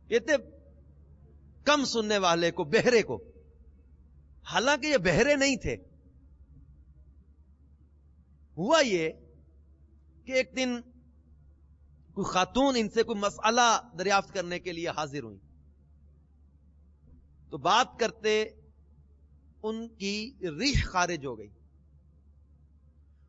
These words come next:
تو اس قدر شرمندگی اس خاتون کو ہوئی،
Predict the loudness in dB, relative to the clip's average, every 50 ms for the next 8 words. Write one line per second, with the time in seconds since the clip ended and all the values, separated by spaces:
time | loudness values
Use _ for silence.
0 | -20 -20 _ -2 -2 0 0 -2 -6 -8 -8 -6 -6 -8 -10 -8 -4 -4 -4 0
1 | 2 2 2 2 0 -2 -4 -2 -2 -2 -2 -2 -2 -2 0 0 0 2 4 6
2 | 6 6 4 4 0 -6 -10 -14 -18 -20 -8 -4 -2 -2 -2 -4 -8 -10 -10 -6
3 | -4 -4 -4 -2 -4 -4 -6 -8